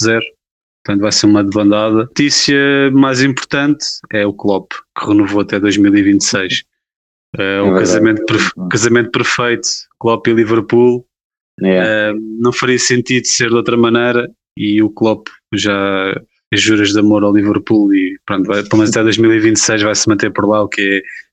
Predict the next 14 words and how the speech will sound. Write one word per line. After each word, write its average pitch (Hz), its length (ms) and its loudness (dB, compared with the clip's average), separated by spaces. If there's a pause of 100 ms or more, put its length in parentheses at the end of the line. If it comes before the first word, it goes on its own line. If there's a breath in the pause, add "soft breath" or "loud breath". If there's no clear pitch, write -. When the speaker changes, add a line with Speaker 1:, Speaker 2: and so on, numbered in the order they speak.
Speaker 1:
também 107 160 0
uma 107 140 2
Speaker 2:
Yeah. - 80 0 (160)
Speaker 1:
excelente 101 200 0
notícia 101 500 -2 (680)
Speaker 2:
Yeah. 92 260 -4
Speaker 1:
para 101 140 -2
todos, 98 220 -2
Speaker 2:
Sem 101 100 -6
Speaker 1:
para 104 180 2
todos 95 200 4
os 90 80 0
Speaker 2:
dúvida. - 80 -4
Speaker 1:
fãs. 92 320 -4